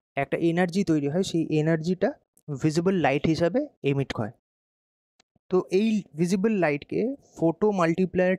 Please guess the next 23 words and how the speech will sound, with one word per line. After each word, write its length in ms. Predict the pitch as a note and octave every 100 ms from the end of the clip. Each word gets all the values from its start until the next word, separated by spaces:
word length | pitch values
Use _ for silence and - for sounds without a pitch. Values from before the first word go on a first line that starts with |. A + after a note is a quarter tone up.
| -
টিউব 200 | F3 F3+
বলে 300 | D#3+ F3 E3
আর 60 | D#3+
একটি 240 | - E3
যন্ত্র 400 | D3+ C#3+ C#3+ D3
আছে 180 | D3 A3+
সেটা 260 | D3 F3+
ক্যাপচার 460 | G#3+ C3 C3+ - D#3
করে 240 | D3+ C#3+
নেয় 120 | D3 G3+ _ _ _ _
এবং 320 | C#3+ D3 G#3+ D4+ _ _ _ _ _ _ _ _ - D3+
গ্লো 480 | D3 D3+ F#3+ A3+ A3+
কার্ভ 340 | - D#3+ E3+ -
চার্ট 460 | - C3 E3 F#3 - -
বলে 220 | C#3+ C#3 C#3+
একটা 280 | - F#3+
চার্ট 400 | G#3 C#3+ C3 C#3+ -
তৈরি 260 | B2+ -
করে। 260 | - A2+ A2+
এই 180 | D3 F3
চার্টকে 720 | - D#3+ C#3+ D#3 - D#3+ D3+ A#3+ _ _ _ -
অ্যানালাইজ 600 | C#3 C#3 C#3+ D3 D3 -
করে 280 | D3 E3